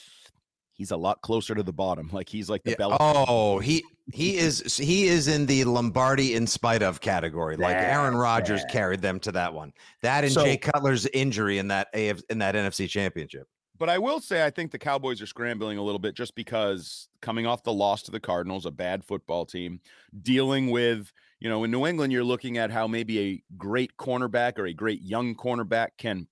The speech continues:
Speaker 1: positively affect a
Speaker 2: Mm-hmm.
Speaker 1: defense with Christian Gonzalez taking hold in the back end. They're digging with, dealing, digging with the loss of Diggs,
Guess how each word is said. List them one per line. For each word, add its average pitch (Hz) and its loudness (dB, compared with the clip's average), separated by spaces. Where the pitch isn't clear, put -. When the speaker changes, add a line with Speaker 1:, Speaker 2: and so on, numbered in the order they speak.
Speaker 1:
positively 127 -2
affect 127 -2
a 110 -2
Speaker 2:
Mm-hmm. 120 0
Speaker 1:
defense 131 -2
with 98 -6
Christian 107 -4
Gonzalez 104 0
taking 95 -4
hold 104 0
in 98 -4
the 95 -4
back 104 0
end. 117 -2
They're 131 2
digging 123 0
with, 110 -2
dealing, 139 0
digging 113 -2
with - -6
the 101 2
loss 98 2
of 85 -6
Diggs, 123 0